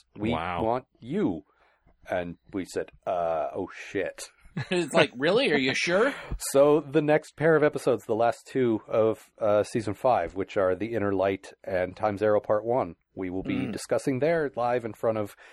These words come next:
Speaker 1: whoever we can muster to get in that room, which will be a lot of people. We'll have our, uh, we'll have our minions out on the floor with sandwich boards ringing bells, maybe a
Speaker 2: Yes.
Speaker 1: dwarf
Speaker 3: Yep.
Speaker 1: ringing a bell.
Speaker 2: <laughs>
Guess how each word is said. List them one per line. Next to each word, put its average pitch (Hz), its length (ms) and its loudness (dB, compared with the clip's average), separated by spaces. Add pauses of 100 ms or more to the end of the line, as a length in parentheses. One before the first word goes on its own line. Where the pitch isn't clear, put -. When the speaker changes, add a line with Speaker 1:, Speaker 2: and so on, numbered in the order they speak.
(340)
Speaker 1:
whoever 120 380 2
we 113 100 0
can 113 200 -6
muster 101 480 -2 (100)
to - 80 -6
get 101 120 -2
in 92 100 -4
that 92 140 -4
room, 82 280 -4
which 82 260 -8 (360)
will 107 80 -6
be 104 140 -4
a 101 60 0
lot 98 200 0
of - 100 -8
people. 87 340 -6
We'll 87 120 -2
have 95 220 -2
our, 87 320 0
uh, 85 160 -2 (280)
we'll 95 120 -6
have 98 120 -2
our 98 80 0
minions 95 400 -4
out 92 100 0
on 90 100 -2
the 87 60 -6
floor 92 280 -2
with 90 140 -4 (400)
sandwich 104 480 -4
boards 95 320 0
ringing 95 320 -2
bells, 87 420 0 (100)
maybe 95 260 0
a 98 40 0
Speaker 2:
Yes. 95 60 -6
Speaker 1:
dwarf 101 280 2
Speaker 3:
Yep. - 100 -18
Speaker 1:
ringing 98 240 0
a 95 40 -4
bell. 90 460 -2 (180)
Speaker 2:
<laughs> - 880 -2